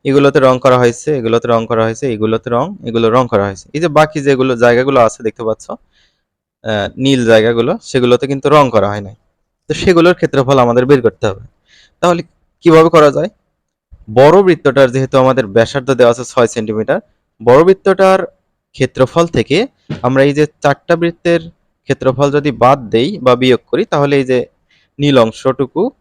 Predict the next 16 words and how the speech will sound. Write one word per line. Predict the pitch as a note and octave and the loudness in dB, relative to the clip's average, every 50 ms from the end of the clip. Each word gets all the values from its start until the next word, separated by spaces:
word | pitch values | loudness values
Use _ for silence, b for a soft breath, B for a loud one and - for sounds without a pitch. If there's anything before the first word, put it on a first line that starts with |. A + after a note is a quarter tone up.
| _ _ _ _ _ _ _ _ | _ _ _ _ _ _ _ _
বা | G#2+ G#2+ | -4 -2
যেগুলোতে | G#2+ A2+ A#2 A#2 A#2+ A#2+ - | 0 0 0 0 -2 -2 0
রং | B2 C3 C#3 C#3+ | 0 0 2 2
করা | C#3 C3+ A#2 A2+ | 2 2 2 2
হয়নি | A2+ A2+ A#2 E3+ B3+ - _ _ b b b b b b b b b | 2 0 -2 -4 -8 -10 _ _ b b b b b b b b b
সেগুলোর | - - D3+ C3 C3+ C3+ C#3+ | -4 -2 0 2 2 2 2
ক্ষেত্রফল | C#3+ - B2+ - A#2+ A#2 - B2+ C3 | 2 0 -2 0 -2 0 0 0 0
বের | C3+ D3+ D3+ C3 | 2 2 2 4
হয়ে | A#2 A2 F#2+ | 4 2 0
যাবে। | F#2 F2+ F2+ - - - _ _ _ _ _ _ _ _ _ _ _ _ _ _ _ _ _ _ _ _ _ _ _ _ _ _ _ _ _ _ _ _ _ _ _ _ _ _ _ - - _ _ - _ _ _ _ _ _ _ _ _ _ | -2 -6 -12 -14 -18 -20 _ _ _ _ _ _ _ _ _ _ _ _ _ _ _ _ _ _ _ _ _ _ _ _ _ _ _ _ _ _ _ _ _ _ _ _ _ _ _ -20 -20 _ _ -20 _ _ _ _ _ _ _ _ _ _
তাহলে | - D3+ D3+ D#3+ | -2 0 2 2
দেখো | E3+ F3 E3 - | 2 2 2 0
বড় | B3 C#4 G#3+ C#3+ B2+ B2+ C3+ D#3 | -2 -4 -4 0 4 4 6 6
বৃত্তের | F3 F#3 F3+ - G3 F3+ | 6 4 2 0 -2 -4
ক্ষেত্রফল | - - D#3+ - - D3 - - G3 A3+ | -2 -2 -4 -2 -2 -4 -2 -2 -2 -2
বিয়োগ | A#3 C#3+ C#3+ C#3+ C3+ C3+ F#3+ A#3+ | -2 0 2 4 4 4 2 0